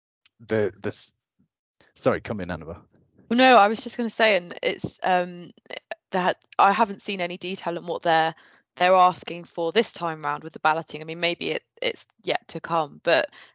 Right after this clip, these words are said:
Speaker 2: there's, as you said, kind of Nurses First and also pushing for a separate nurses pay spine, which is really, I think people have said it's quite divisive because it would, you know, it would, it would pull nurses out of the Agenda for Change contract and,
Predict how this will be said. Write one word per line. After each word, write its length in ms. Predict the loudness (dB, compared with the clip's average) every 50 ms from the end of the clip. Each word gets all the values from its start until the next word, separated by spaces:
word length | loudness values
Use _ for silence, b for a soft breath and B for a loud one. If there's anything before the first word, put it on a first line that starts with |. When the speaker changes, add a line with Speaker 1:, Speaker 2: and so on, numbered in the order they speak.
| _
Speaker 2:
there's, 240 | 2 2 4 2 2
as 100 | -2 -10
you 120 | -12 -14 -12
said, 260 | -8 -8 -8 -8 _
kind 160 | -14 -14 -12
of 80 | -8 -4
Nurses 440 | -2 -2 -2 -2 -4 -10 -14 -10
First 360 | -8 -6 -6 -6 -6 -10 -14 -16
and 80 | -16
also 220 | -16 -14 -14 -16 -12
pushing 340 | -10 -10 -10 -10 -10 -12
for 160 | -10 -8 -6 -6
a 60 | -4
separate 420 | -4 -4 -6 -6 -6 -8 -8 -6
nurses 420 | -4 -4 -4 -4 -4 -6 -10 -16 -10
pay 260 | -4 0 0 0 0
spine, 500 | -2 -6 -6 -6 -6 -6 -8 -12 -18 -18 B B B B B
which 340 | 0 0 0 0 0 -2 -6
is 360 | -4 -4 -6 -8 -12 -18 b b b b b b b _ _ _ _ _ _ _ _ _ _ _ _ -6
really, 280 | -4 -2 -2 -4 -4 -6 -6
I 60 | -6
think 280 | -4 -6 -8 -10 -12 _ _ _
people 220 | -12 -12 -8 -8 -8
have 80 | -8
said 120 | -6 -8 -10
it's 100 | -10 -6
quite 200 | -6 -6 -4 -4
divisive 640 | -2 2 4 4 4 2 0 -6 -10 -10 -10 -12 _
because 360 | -16 -12 -8 -6 -6 -4 -4
it 120 | -6 -6 -6
would, 240 | -6 -6 -8 -8 -12 -10
you 60 | -6
know, 80 | -4 -2
it 100 | -2 -4
would, 200 | -6 -8 -4 -2
it 160 | 0 0 0
would 120 | -2 -6 -10
pull 240 | -6 -6 -6 -4
nurses 380 | -2 -2 -2 -2 -4 -4 -4 -2
out 120 | 0 0
of 60 | 0 -2
the 80 | -6
Agenda 280 | -4 -2 -4 -4 -4 -6
for 80 | -14
Change 300 | -12 -10 -10 -10 -10 -12
contract 720 | -10 -8 -8 -8 -4 -2 0 0 0 0 -2 _ -10 -18 -14 -10 -8
and, 420 | -6 -6 -6 -6 -8 -12 -16 -18